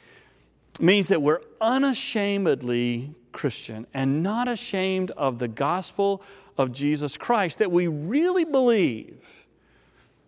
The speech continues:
And the reason I am still a pastor of a church today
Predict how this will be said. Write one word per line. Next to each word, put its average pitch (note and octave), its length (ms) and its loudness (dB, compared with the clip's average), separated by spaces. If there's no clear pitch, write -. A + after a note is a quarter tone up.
And C#3+ 100 2
the D3 100 4
reason B3 640 0
I A3 280 -2
am A3 320 0
still A3 420 2
a E3+ 60 0
pastor G3+ 680 -4
of C#3+ 140 -2
a B2+ 80 -4
church G3 460 -4
today D#3 600 0